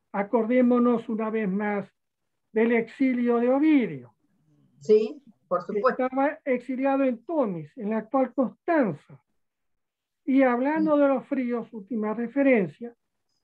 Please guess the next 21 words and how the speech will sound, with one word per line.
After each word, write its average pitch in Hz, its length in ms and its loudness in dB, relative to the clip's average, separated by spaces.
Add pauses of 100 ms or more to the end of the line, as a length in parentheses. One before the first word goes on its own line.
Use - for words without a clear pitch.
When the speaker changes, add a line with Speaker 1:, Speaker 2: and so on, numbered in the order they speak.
(440)
Speaker 1:
una 262 340 4
profesora, 233 880 2
amiga, 247 440 0
bueno, 226 440 -4
conocida, 185 760 -8 (600)
de 269 120 4
Rumania, 254 840 2 (1500)
me 240 140 4
mandó 262 400 4
hace 277 280 0
tiempo 240 720 -2
fotografías 262 1040 -2
de 262 180 -4
Constanza, 214 1080 -4 (720)
de 208 100 2
la 226 180 2
ciudad 277 540 2
y 220 120 -4
del 233 240 -2
Mar 285 220 2
Negro, 247 600 -4